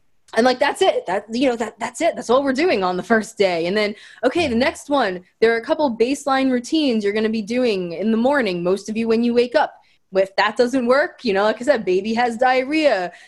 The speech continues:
toddler has a nightmare, whatever the case may be, all of a sudden there's water leaking from your ceiling." <laughs> You know, <laughs> it's like, what-, whatever happens, okay, well, then maybe you do it during your lunch break or after work, 'cause we're gonna have not only the,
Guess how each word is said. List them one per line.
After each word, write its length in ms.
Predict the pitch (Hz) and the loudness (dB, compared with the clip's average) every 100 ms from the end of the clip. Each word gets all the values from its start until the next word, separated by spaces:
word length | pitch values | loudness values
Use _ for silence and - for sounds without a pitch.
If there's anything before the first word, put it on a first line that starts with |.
| _ | _
toddler 380 | - 202 226 247 | -2 0 2 2
has 220 | 269 277 | 2 0
a 60 | 277 | 2
nightmare, 680 | 277 320 254 220 185 175 - _ | 2 2 2 0 0 -4 -8 _
whatever 340 | 196 240 269 | 0 2 2
the 100 | 277 | -2
case 300 | 269 285 294 | -2 -2 0
may 200 | 285 285 | 0 0
be, 440 | 254 320 311 202 170 - - - | 0 0 2 0 -2 -6 -8 0
all 80 | 208 | 0
of 60 | |
a 20 | |
sudden 460 | 240 277 285 294 294 - _ | 2 0 2 0 -2 -6 _
there's 240 | 254 277 240 | 0 0 2
water 360 | 302 349 254 | 2 2 0
leaking 380 | 214 240 277 269 | -2 -2 0 0
from 220 | 269 277 | 2 0
your 120 | 277 | 0
ceiling." 640 | 294 339 349 247 208 202 254 | 0 0 2 2 0 0 0
<laughs> 40 | - - - | -2 -12 -2
You 80 | 320 | 0
know, 200 | 294 - 539 659 494 | 2 0 -4 -6 -4
<laughs> 280 | - - - | -4 2 2
it's 300 | 339 359 302 | 4 2 2
like, 160 | 302 - - | -2 -4 -6
what-, 300 | 254 294 330 - - | 2 4 4 0 0
whatever 500 | 277 359 370 370 330 | 2 4 2 0 -2
happens, 560 | 294 359 370 277 254 | 0 0 2 0 2
okay, 300 | 254 330 320 | 2 4 0
well, 200 | 240 240 | 2 -2
then 300 | 233 254 277 | 0 0 2
maybe 240 | 254 262 277 | 0 0 -2
you 100 | 262 | -2
do 140 | 285 | -2
it 80 | 285 | 0
during 180 | 294 302 | 0 0
your 100 | 320 | 0
lunch 260 | 349 349 | 0 -2
break 240 | - 190 185 | -4 -4 -2
or 80 | 196 | -2
after 300 | 269 - 294 | -2 -4 -2
work, 260 | 330 233 | 0 0
'cause 140 | 202 214 | -4 -4
we're 100 | 269 | -2
gonna 160 | 285 | -2
have 220 | 262 240 | 0 -2
not 180 | 214 247 | 0 -2
only 220 | 330 320 | -2 -4
the, 140 | 294 | -4